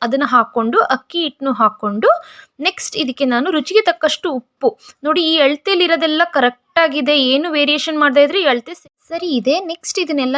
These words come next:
ನೀಟಾಗಿ ಮಿಕ್ಸ್ ಮಾಡ್ಕೊಳ್ಳೋಣ, ಎಲ್ಲ ಕೂಡ ಹೊಂದ್ಕೋಬೇಕು. ನೀರ್ ಹಾಕಕ್ಕೂ ಮುಂಚೆನೇ ಈ ತರ ಕಲ್ಸ್ಕೊಂಡ್ಬಿಟ್ರೆ ಚೆನ್ನಾಗಿರುತ್ತೆ. ನೆಕ್ಸ್ಟ್ ನಾವು ಸ್ವಲ್-, ಸ್ವಲ್ಪನೇ ನೀರ್ ಹಾಕೊಂಡ್ ಕಲ್ಸ್ಬೇಕು, ಒಟ್ಟಿಗೆ ನೀರ್ನ ಸುರ್ಕೊಂಬೇಡಿ. ಸ್ವಲ್-, ಸ್ವಲ್ಪನೇ ನೀರ್ ಹಾಕೊಂಡ್ ಕಲ್ಸೋದ್ರಿಂದ ನಿಮ್ಗೆ ನೀರ್ ಎಷ್ಟು ಬೇಕಾಗುತ್ತೆ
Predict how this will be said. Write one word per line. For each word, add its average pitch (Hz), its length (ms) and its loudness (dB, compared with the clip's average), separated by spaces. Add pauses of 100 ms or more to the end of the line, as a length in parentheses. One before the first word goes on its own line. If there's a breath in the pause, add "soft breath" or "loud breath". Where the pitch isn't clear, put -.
(160)
ನೀಟಾಗಿ 285 440 -2 (100)
ಮಿಕ್ಸ್ - 220 -6 (120)
ಮಾಡ್ಕೊಳ್ಳೋಣ, 220 440 2 (260)
ಎಲ್ಲ 302 120 0 (160)
ಕೂಡ 302 100 2 (120)
ಹೊಂದ್ಕೋಬೇಕು. 240 640 -2 (200)
ನೀರ್ 277 220 0
ಹಾಕಕ್ಕೂ 294 420 2
ಮುಂಚೆನೇ 269 360 -2
ಈ - 100 -6
ತರ 262 100 4 (120)
ಕಲ್ಸ್ಕೊಂಡ್ಬಿಟ್ರೆ 240 600 -2 (100)
ಚೆನ್ನಾಗಿರುತ್ತೆ. 226 600 -2 (540 loud breath)
ನೆಕ್ಸ್ಟ್ - 340 -4 (100)
ನಾವು 269 160 4 (140)
ಸ್ವಲ್-, 277 340 0
ಸ್ವಲ್ಪನೇ 339 480 0 (100)
ನೀರ್ 277 220 0
ಹಾಕೊಂಡ್ 262 360 -2
ಕಲ್ಸ್ಬೇಕು, 240 420 -2 (100)
ಒಟ್ಟಿಗೆ 262 420 0
ನೀರ್ನ 294 320 -2
ಸುರ್ಕೊಂಬೇಡಿ. 254 800 0 (420 loud breath)
ಸ್ವಲ್-, 330 220 2
ಸ್ವಲ್ಪನೇ 370 480 0
ನೀರ್ 320 200 -2
ಹಾಕೊಂಡ್ 302 360 0
ಕಲ್ಸೋದ್ರಿಂದ 269 560 0 (120)
ನಿಮ್ಗೆ 277 240 -2 (100)
ನೀರ್ 302 200 -2 (140)
ಎಷ್ಟು - 300 -6 (100)
ಬೇಕಾಗುತ್ತೆ 277 500 0